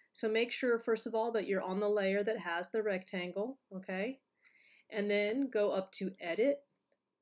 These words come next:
Transform, Skew. Edit, Transform, Skew.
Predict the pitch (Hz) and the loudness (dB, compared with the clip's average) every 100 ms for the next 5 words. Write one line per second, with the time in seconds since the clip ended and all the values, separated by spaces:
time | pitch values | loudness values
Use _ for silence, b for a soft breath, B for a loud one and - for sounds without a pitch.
0 | _ _ - - 220 254 269 - 233 214 | _ _ -12 -4 -2 -2 -2 -4 -2 0
1 | 214 208 214 190 _ _ - - - - | 0 -4 -6 -12 _ _ -14 -10 -8 -2
2 | 185 151 151 - _ _ _ _ _ _ | -2 -2 -6 -14 _ _ _ _ _ _
3 | _ - 226 262 - - 214 196 - 202 | _ -8 -4 -4 -4 -6 -6 -6 -6 -4
4 | 196 - 185 156 | -4 -6 -6 -4